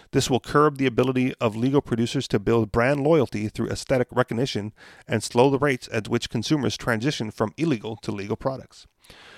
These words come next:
Uh, Canadian cannabis legalization is a welcome decision, but it isn't flawless. Canada's rollout is full of problems,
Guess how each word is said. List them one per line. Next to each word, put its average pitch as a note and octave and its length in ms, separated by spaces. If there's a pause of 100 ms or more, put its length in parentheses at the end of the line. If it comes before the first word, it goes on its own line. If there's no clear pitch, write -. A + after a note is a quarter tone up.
(120)
Uh, F#2+ 180 (340)
Canadian E3 440
cannabis E3+ 440
legalization C3+ 580
is A2+ 140
a B2 60
welcome D3 340
decision, D3 440
but A2 100
it A2 60
isn't B2+ 240
flawless. - 480 (560)
Canada's C#3+ 420
rollout C#3 380
is - 220
full G3 180
of F#3+ 80
problems, A#2+ 480